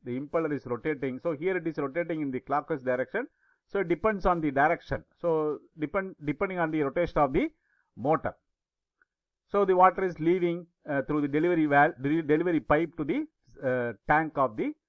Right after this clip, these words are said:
uh, system. We will see in detail about the important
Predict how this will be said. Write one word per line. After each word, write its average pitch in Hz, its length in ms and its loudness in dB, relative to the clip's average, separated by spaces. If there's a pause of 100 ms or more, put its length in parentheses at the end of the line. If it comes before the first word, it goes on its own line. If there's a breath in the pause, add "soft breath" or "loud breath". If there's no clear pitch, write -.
(320)
uh, 123 180 -4
system. 123 400 -2 (3250)
We 165 100 -8
will 196 120 2
see 233 240 -4
in 185 160 -4
detail 170 440 0
about 151 280 0
the 139 160 0
important 147 480 -2